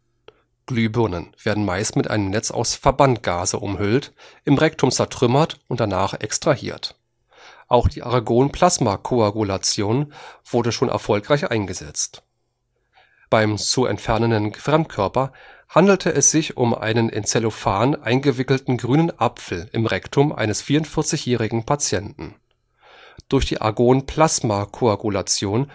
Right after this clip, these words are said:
konnte der Apfel mit über fünfzig Prozent seiner Größe geschrumpft und letztendlich entfernt werden. Vorangegangene Extraktionsversuche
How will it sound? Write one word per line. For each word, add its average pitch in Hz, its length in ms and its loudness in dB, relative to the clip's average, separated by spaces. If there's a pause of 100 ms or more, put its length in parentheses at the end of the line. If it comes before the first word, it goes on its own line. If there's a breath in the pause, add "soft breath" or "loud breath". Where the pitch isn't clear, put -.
(120 loud breath)
konnte 196 260 2
der 139 200 0
Apfel 156 420 0 (420 loud breath)
mit 127 140 2
über 117 260 2
fünfzig - 520 -2
Prozent 143 420 2
seiner 113 220 4
Größe 107 420 0
geschrumpft 123 720 0 (180)
und 120 140 2
letztendlich 113 500 -2
entfernt 165 460 2
werden. 87 320 -8 (720 soft breath)
Vorangegangene 131 800 4
Extraktionsversuche 135 1200 0